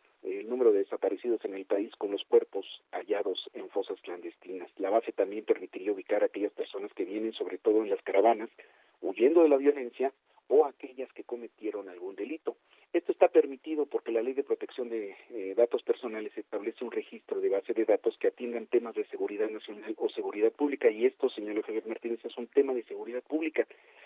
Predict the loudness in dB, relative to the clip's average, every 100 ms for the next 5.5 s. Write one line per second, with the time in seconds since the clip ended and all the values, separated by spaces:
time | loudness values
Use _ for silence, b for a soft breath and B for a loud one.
0 | B B B 4 6 6 4 6 6 4
1 | 2 -2 -2 0 2 2 0 0 0 0
2 | -2 -2 -2 2 2 2 -2 -2 -2 0
3 | 4 4 4 0 -2 -4 -4 -4 -4 -4
4 | -2 -4 -4 -4 -4 -4 -4 -2 -2 0
5 | -2 -4 -6 -6